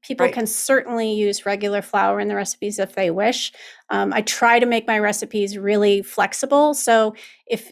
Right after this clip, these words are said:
Speaker 1: uh, if you're cooking for a vegan, you can use coconut milk. There's almost ninety recipes are either vegetarian or vegan friendly.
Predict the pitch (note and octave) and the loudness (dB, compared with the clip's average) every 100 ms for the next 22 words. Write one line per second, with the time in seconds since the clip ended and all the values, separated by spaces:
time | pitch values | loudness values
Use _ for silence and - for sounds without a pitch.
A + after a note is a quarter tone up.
0 | - G3+ F#3+ F#3+ G#3+ - F#3+ - B3+ A#3+ | -2 0 0 -2 -8 -10 -12 -4 -2 0
1 | A3+ A3+ G#3 G3+ A#3+ B3 A#3 G#3+ G3+ G3+ | -2 0 -2 2 0 2 2 2 -2 -2
2 | G3 F#3+ - G3+ G#3 G3 - F#3 F3 E3+ | -4 -4 -2 -4 0 -4 -2 -2 -4 -4
3 | G3 F#3 - - _ _ - A3 A3 A3 | -6 -6 -12 -20 _ _ -6 -2 0 2
4 | A3 G#3+ G#3 G#3+ A3 A3 G#3 G3 F#3+ G3 | 2 2 0 -2 -2 -6 -4 -4 -2 -2
5 | F#3+ F#3+ G#3+ G#3 F#3+ G3+ F#3+ - G#3 G3+ | -2 -4 -8 -6 -2 -2 -2 -4 -2 0
6 | F#3+ F#3+ F#3+ G3 G3 F#3+ - F#3+ F#3 F#3 | 0 -4 -4 -4 -4 -6 -2 -2 -2 -6
7 | G3+ | -10